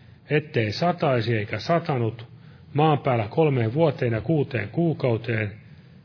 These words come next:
Ja hän rukoili uudestaan, ja taivas antoi sateen, ja maa kasvoi hedelmänsä. Eli tässä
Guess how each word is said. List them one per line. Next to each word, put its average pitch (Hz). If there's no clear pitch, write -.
Ja 139
hän 156
rukoili 180
uudestaan, 156
ja 120
taivas 143
antoi 120
sateen, 113
ja 123
maa 147
kasvoi 110
hedelmänsä. 101
Eli 117
tässä 131